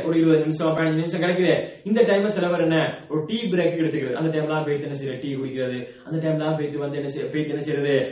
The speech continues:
ஆஹ், சிலவங்க வந்து இந்த சிகரெட் பழக்கம் உள்ளவங்க, வேற வேற இந்த மாதிரி எல்லாம் என்ன செய்யறது, அந்த டைம்ல எல்லாம் செஞ்சுக்கிறது, செஞ்சுட்டு கடைசியா தான் ஜமாத்து போறது. சிலவங்க அன்புக்கும் பெருமைக்குரிய சில சகோதரர்கள் பார்க்கிறோம், உண்மையிலேயே வருத்தமான கவலையான செய்தி,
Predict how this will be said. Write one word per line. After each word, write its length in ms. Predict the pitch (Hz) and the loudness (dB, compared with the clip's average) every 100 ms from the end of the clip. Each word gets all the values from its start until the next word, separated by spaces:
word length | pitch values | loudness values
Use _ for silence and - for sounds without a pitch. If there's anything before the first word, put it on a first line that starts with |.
| - - | -8 -4
ஆஹ், 360 | 151 151 151 | -2 0 2
சிலவங்க 300 | 147 165 160 | 2 2 2
வந்து 200 | 156 151 | 2 2
இந்த 80 | 147 | 0
சிகரெட் 340 | 139 151 151 147 | -2 -2 -4 -2
பழக்கம் 300 | 139 139 139 | -4 -4 -4
உள்ளவங்க, 340 | 139 135 135 135 139 | -2 -2 -2 -2 0
வேற 200 | 143 143 | 0 2
வேற 300 | 143 139 156 | 2 0 -2
இந்த 140 | 180 | 0
மாதிரி 320 | 214 240 247 | 2 2 4
எல்லாம் 180 | 240 254 | 4 4
என்ன 100 | 226 | 2
செய்யறது, 240 | 214 185 | 2 2
அந்த 140 | 180 214 | 0 0
டைம்ல 300 | 214 202 202 | 0 2 2
எல்லாம் 220 | 175 175 | 0 0
செஞ்சுக்கிறது, 380 | 160 151 135 - - - | 0 0 0 -4 -10 -4
செஞ்சுட்டு 420 | 196 240 240 294 302 | 0 0 0 0 -2
கடைசியா 800 | 180 185 220 240 262 277 - 254 | -2 4 6 8 6 0 -2 2
தான் 160 | 254 226 | 2 4
ஜமாத்து 300 | 190 185 175 | 2 2 0
போறது. 240 | 151 - - - _ | -2 -4 -6 -14 _
சிலவங்க 380 | - 139 160 135 | -6 0 0 0
அன்புக்கும் 280 | 143 160 139 | -6 -6 -6
பெருமைக்குரிய 460 | 135 135 135 131 | -4 -4 -4 -4
சில 160 | 127 120 | -6 -8
சகோதரர்கள் 400 | 127 135 139 127 | -10 -8 -8 -6
பார்க்கிறோம், 420 | 131 135 123 - - | -6 -6 -8 -10 -12
உண்மையிலேயே 640 | 143 160 160 160 160 175 | -8 -4 0 0 0 0
வருத்தமான 680 | 165 139 160 - 160 156 156 - | -2 0 -2 -2 -2 -2 -4 -6
கவலையான 480 | 156 190 240 226 196 | -2 2 6 6 6
செய்தி, 300 | 165 160 156 | 2 2 2